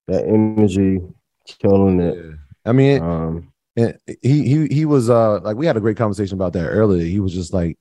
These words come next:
Speaker 2: what that meant, right? It was like coming where he comes from, speaking how he speaks, but giving so much information and so much knowledge and so much passion. It just meant so much to him to stand next to, you know, something or entity, right? 'Cause when people think Josh Brown, they see Frank Holland, they think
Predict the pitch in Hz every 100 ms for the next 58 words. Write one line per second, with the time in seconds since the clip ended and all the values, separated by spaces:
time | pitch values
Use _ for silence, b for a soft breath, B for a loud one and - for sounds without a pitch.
0 | _ 104 104 98 87 90 92 76 85 87
1 | 95 - 98 92 87 87 85 - _ _
2 | - - 143 131 120 110 110 113 104 -
3 | - 101 98 - - - 101 101 98 98
4 | 90 104 95 95 87 104 92 101 95 82
5 | 95 90 98 95 90 85 b b b b
6 | 95 - 110 101 95 104 95 82 - 101
7 | 87 - 117 113 - 92 90 85 98 90
8 | 95 92 104 - 85 87 82 - 110 101
9 | 98 - 90 85 b b b _ - 123
10 | 104 - 120 - 113 107 101 107 117 127
11 | 95 - 101 98 90 101 104 87 92 120
12 | 98 95 107 98 80 101 95 85 95 95
13 | 92 - 95 - 95 101 110 95 90 92
14 | - 98 90